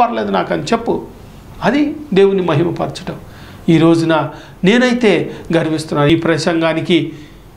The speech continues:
ప్రసంగానికి ధనం మటుకు దేవుడే వారి వారి హృదయాలను ప్రేరేపించి విశ్వాసుల ద్వారా సహాయం చేస్తున్నాడు. ఆ సమయానికి,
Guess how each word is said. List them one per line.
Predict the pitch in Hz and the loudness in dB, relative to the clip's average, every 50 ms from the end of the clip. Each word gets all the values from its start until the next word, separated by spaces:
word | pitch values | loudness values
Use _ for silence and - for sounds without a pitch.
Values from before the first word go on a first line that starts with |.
| - - - | -12 -6 -4
ప్రసంగానికి | 160 147 151 - 156 151 151 151 143 147 139 156 | -2 -2 -2 -2 -2 0 0 0 0 0 0 0
ధనం | 143 135 147 151 165 180 185 175 | 0 0 0 0 2 2 2 2
మటుకు | 165 160 151 - 143 151 | 2 0 -2 -2 -2 -2
దేవుడే | 143 127 147 165 180 185 190 208 233 262 - - - - - - 175 | -2 2 4 4 4 4 4 4 2 2 0 -4 -8 -12 -8 -2 0
వారి | 160 151 147 147 | 2 2 2 2
వారి | 143 147 143 139 135 | 2 2 2 2 2
హృదయాలను | 147 151 147 170 175 170 160 156 156 151 147 | 2 2 4 4 4 4 2 0 -2 -4 -4
ప్రేరేపించి | 147 - 170 185 190 185 - - 165 151 143 - 160 135 - - - - - - | -2 0 2 2 2 2 0 -2 -4 -4 -4 -4 -4 -4 -6 -8 -12 -8 -2 0
విశ్వాసుల | 185 170 175 - 180 175 170 185 185 - - 170 156 | 0 0 0 0 0 2 2 2 0 -2 -6 -6 -4
ద్వారా | 147 139 156 151 151 165 185 - - - - - - - | 0 2 4 4 4 4 4 2 0 -4 -10 -14 -10 -4
సహాయం | - 170 135 139 156 151 151 147 147 143 | -4 -2 0 0 0 0 0 0 -2 0
చేస్తున్నాడు. | 139 143 143 143 - 160 151 143 139 139 147 - - - | 0 -2 -2 -2 -2 0 2 2 2 2 0 -2 -2 0
ఆ | 160 165 202 220 | 2 2 2 2
సమయానికి, | 208 - - 226 233 247 247 233 208 190 170 160 - - 165 165 | 0 0 0 0 2 2 2 2 2 0 0 -2 -2 -4 -4 -4